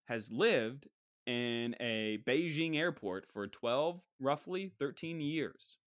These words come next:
The reason for his extended stay in the Beijing hotel is because he wanted to smoke and drink in peace.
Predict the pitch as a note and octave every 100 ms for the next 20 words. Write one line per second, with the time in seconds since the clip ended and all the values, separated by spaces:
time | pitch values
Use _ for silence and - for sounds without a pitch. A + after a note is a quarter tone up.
0 | _ _ _ _ _ _ _ _ C3+ C3+
1 | G#3+ G3+ F#3+ - G#3+ E3 E3+ D#3 - -
2 | F3 D#3+ - - E3 E3+ D#3 C3 D3+ C#3+
3 | D3 C3+ C3+ C3+ C#3 C3+ C3+ B2+ C3 C3+
4 | B2+ C#3 C3+ C3+ B2 A2+ A2 - - E3+
5 | F#3+ G#3 - F3 E3+ D#3 B2 D3 E3+ E3
6 | - D3+ D3 - D3+ A2 - -